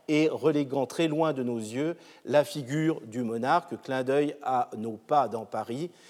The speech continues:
et les cent soixante, hein, euh, petites rondelles sous vos pieds, euh, tr-, euh, décrivant, euh, le méridien, est dû à Yann Dibetz,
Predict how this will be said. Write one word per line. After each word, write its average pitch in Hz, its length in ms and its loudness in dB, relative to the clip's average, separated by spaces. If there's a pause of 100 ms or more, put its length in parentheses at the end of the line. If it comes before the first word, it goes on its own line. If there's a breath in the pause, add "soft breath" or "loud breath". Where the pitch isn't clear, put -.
(200 loud breath)
et 123 140 -2
les 139 280 2
cent 151 200 -6
soixante, 165 580 -4
hein, 139 300 -2
euh, 113 140 -2
petites 127 520 -8
rondelles 131 720 0
sous 135 220 -10
vos 123 240 -2
pieds, 147 400 -4 (420 loud breath)
euh, 123 380 8
tr-, - 220 -8
euh, 117 440 0
décrivant, 131 720 -2
euh, 117 200 -4
le 127 120 -2
méridien, 123 680 -2
est 117 160 -2
dû 127 380 -6
à 110 180 0
Yann 113 220 -2
Dibetz, 104 500 -6